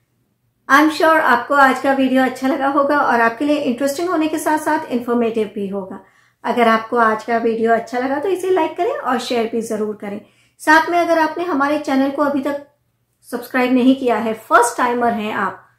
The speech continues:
तो हमारे channel को subscribe करना ना भूलें। इससे आपको हमारे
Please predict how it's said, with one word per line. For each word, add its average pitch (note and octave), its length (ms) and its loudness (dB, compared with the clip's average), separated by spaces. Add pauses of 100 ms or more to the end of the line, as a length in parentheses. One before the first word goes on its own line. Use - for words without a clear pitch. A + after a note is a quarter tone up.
(400)
तो E4+ 80 2
हमारे D#4 300 2
channel D4+ 320 0
को E4 100 -4
subscribe C4 540 -2
करना C4 260 2
ना A#3+ 160 4
भूलें। G#3 320 -4 (760)
इससे D4+ 520 -4 (300)
आपको A#3+ 320 0
हमारे B3+ 520 0